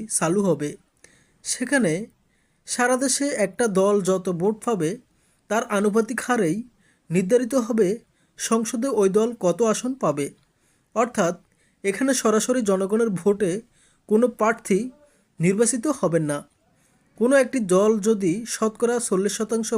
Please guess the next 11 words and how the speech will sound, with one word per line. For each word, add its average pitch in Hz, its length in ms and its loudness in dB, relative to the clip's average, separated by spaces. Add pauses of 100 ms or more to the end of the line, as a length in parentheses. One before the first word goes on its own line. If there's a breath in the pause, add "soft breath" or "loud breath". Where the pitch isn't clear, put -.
ভোট 180 160 0 (100)
পায় 165 240 -2 (580 soft breath)
তাহলে 247 300 2
সংসদে 220 540 -2
তার 175 200 0
আসন 185 280 -2
হবে 220 260 0 (640 soft breath)
একশো 185 320 -2
আসনের 247 400 0
মধ্যে 196 240 0 (540)
চল্লিশটি। 175 500 2